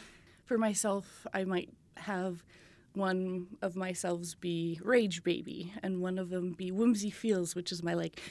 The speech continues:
magical creature being, and one of them be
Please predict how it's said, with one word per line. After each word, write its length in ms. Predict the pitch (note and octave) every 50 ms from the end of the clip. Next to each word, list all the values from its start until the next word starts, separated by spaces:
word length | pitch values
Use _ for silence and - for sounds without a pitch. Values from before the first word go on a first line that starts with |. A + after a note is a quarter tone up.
| - - -
magical 600 | G3+ F#3+ F3 F3+ F3 F3 F#3+ F#3 - - E3+ F3
creature 640 | - - - F#3+ F3+ F3 - - F3 E3+ F3+ F3+
being, 640 | E3 - - F3+ E3+ D#3+ D#3 D#3 D#3 D3 D#3 E3 E3+ - - - - - - - -
and 640 | - F#3+ G3+ G3 G3 F#3+ F#3+ F#3 F#3+ G3 F#3+ G3 F#3
one 240 | F#3+ F#3+ G3+ G3 F#3+
of 100 | F#3 F3+
them 400 | F#3+ F#3+ F#3+ F#3+ F#3+ F#3+ F#3+ F3+
be 720 | F3 - F#3 F#3 F3+ F3+ F#3 F#3 F3+ F#3 F#3 F#3+ F#3+